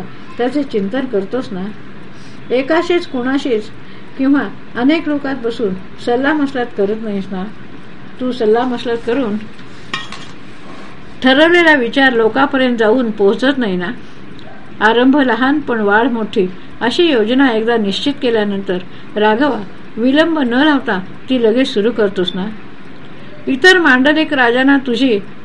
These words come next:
शेवटास गेलेली किंवा चालू असलेलीच कार्य करतात ना? जी अजून व्हायची आहेत ती कळत नाहीत ना? बाबा रे, ज्या दुसऱ्या राजांच्या योजना बाहेर फुटलेल्या नाहीत,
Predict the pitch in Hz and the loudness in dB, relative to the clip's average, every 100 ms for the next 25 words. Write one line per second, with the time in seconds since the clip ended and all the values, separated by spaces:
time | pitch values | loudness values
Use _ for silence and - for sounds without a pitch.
0 | - 254 247 302 320 302 247 233 175 - | 0 2 4 4 4 2 2 2 0 -2
1 | - - 269 302 277 214 262 294 277 269 | -12 0 4 4 4 2 4 2 2 2
2 | 294 294 269 226 214 214 185 180 185 185 | 2 2 2 2 2 2 0 -2 -4 -6
3 | 247 - - - - - - - - - | -6 -10 -12 -12 -12 -12 -12 -12 -10 -2
4 | 226 254 233 262 226 220 - 277 262 262 | 2 4 4 4 4 2 2 2 2 0
5 | 254 208 220 240 214 180 190 240 - - | 0 4 2 2 0 -2 -4 -6 -10 -14
6 | - - - - - - - - 220 247 | -14 -14 -12 -12 -12 -12 -12 -2 2 4
7 | 311 320 208 - - - 226 330 - 240 | 4 4 0 -4 -12 -2 4 4 4 0
8 | 269 330 339 294 277 285 285 285 226 214 | 4 4 6 4 4 2 2 2 2 2
9 | 254 247 214 185 240 254 254 226 233 226 | 2 2 2 0 0 -2 -4 0 2 2
10 | 220 185 226 | 2 0 -2